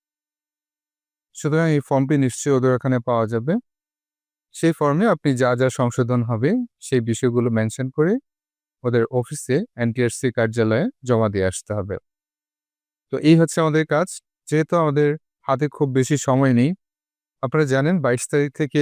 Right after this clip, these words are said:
অ্যাপ্লিকেশন শুরু হয়ে যাবে এবং দশ জুলাই কিন্তু অ্যাপ্লিকেশন সাবমিটের লাস্ট ডেট। এই সময়ের মধ্যে আপনাকে অ্যাপ্লিকেশন সাবমিট করতে হবে। সুতরাং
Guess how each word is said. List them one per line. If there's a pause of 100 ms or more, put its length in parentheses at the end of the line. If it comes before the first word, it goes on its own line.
অ্যাপ্লিকেশন
শুরু
হয়ে
যাবে (840)
এবং (400)
দশ (140)
জুলাই
কিন্তু (320)
অ্যাপ্লিকেশন
সাবমিটের (120)
লাস্ট
ডেট। (760)
এই
সময়ের
মধ্যে
আপনাকে
অ্যাপ্লিকেশন
সাবমিট
করতে
হবে। (140)
সুতরাং